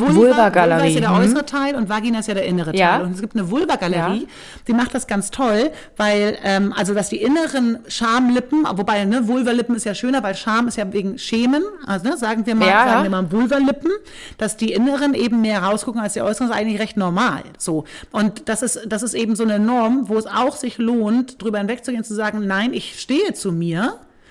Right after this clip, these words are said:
Speaker 1: weil das macht ja auch ganz viel
Speaker 2: Mhm.
Speaker 1: Lust. Und das ist, wie, wie unterschiedlich das auch sein darf. Und da kann es lohnenswert sein, beispielsweise bei dieser Vulva-Galerie zu gucken, weil die macht das total niedlich.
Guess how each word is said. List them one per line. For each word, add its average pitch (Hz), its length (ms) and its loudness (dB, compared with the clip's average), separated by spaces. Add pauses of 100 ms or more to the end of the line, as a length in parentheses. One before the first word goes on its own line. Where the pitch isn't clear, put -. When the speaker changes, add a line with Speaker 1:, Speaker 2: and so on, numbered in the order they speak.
(280)
Speaker 1:
weil 208 160 2
das 202 220 -4
macht 233 300 -4
ja 277 100 0
auch 202 140 -6
ganz 208 240 -4
viel 196 160 -2
Speaker 2:
Mhm. 196 80 -2
Speaker 1:
Lust. - 340 -6
Und 196 240 -4
das 208 160 -2
ist, - 180 -4 (220)
wie, 214 240 -6
wie 220 160 0
unterschiedlich 262 640 -2
das 214 120 -8
auch 185 140 -8
sein 220 380 0
darf. 175 260 -4
Und 190 100 -6
da 196 80 -2
kann 240 280 -4
es - 200 -4
lohnenswert 247 720 -2
sein, 180 260 -4
beispielsweise 190 520 -6
bei 196 60 -4
dieser 185 220 -4
Vulva-Galerie 190 680 -4
zu - 120 -14
gucken, 240 320 -4
weil 196 140 -2
die 220 80 0
macht 240 180 -4
das 214 120 -6
total 185 240 -6
niedlich. 220 400 -2